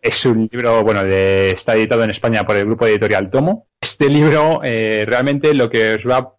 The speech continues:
a poner o va a plantearos es, eh, ofreceros, sobre todo, es la vida de los papas de lo más disoluto en la época renacentista,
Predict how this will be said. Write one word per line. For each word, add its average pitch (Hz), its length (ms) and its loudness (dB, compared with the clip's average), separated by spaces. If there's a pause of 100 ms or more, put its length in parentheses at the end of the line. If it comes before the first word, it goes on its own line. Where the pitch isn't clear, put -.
a 123 160 -4
poner 123 300 0
o 107 80 0 (100)
va 117 140 0
a 120 140 -2
plantearos 123 680 -2
es, - 260 -12
eh, 101 460 -4
ofreceros, 110 580 -4
sobre 123 200 -4
todo, 147 100 0
es - 160 -6
la 123 380 -2
vida 147 160 2
de 151 80 2
los 143 160 -4
papas 151 400 -4 (120)
de 110 360 0
lo 110 100 0
más 131 240 -2
disoluto 139 760 0
en 113 300 -2
la 110 120 0
época 120 300 0
renacentista, 117 920 -4